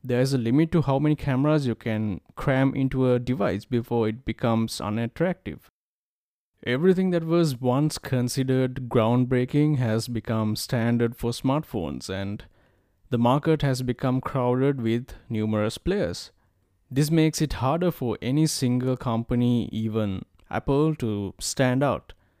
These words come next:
It is a point of no return, a stagnation that was inevitable.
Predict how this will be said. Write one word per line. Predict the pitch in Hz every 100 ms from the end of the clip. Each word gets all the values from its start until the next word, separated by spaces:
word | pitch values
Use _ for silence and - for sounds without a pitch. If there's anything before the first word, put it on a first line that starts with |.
| _ _ _ _ _ _ -
It | 123
is | 131
a | 131
point | 139 135 170
of | 113 -
no | 120 143
return, | 151 160 104 - _ _ _ _ _
a | - 113
stagnation | - 110 117 143 147 190 160
that | 117 110
was | 113 107 -
inevitable. | 110 120 135 139 95 92